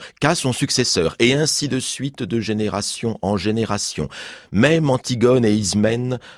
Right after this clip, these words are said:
n'en pourront rien connaître. Tous sortent derrière Édipe. Un messager revient bientôt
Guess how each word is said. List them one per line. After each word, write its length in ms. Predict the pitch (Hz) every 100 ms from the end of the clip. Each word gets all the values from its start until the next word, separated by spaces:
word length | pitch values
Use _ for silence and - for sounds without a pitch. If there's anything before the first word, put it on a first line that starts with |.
| -
n'en 180 | 95 98
pourront 420 | 107 110 101 101
rien 320 | - 85 90
connaître. 720 | - 85 64 - - - - - _ _ _ _ _ _ _
Tous 480 | 143 143 - - - _ _
sortent 600 | - - 107 - _ - - _ _
derrière 480 | 80 80 76 76 76 -
Édipe. 280 | 65 - - _ _ - _ _ _ _ _ _ - - - - _ _ -
Un 120 | 104
messager 400 | 123 - 113 147
revient 360 | 107 92 98 90
bientôt 600 | 82 82 - 120 143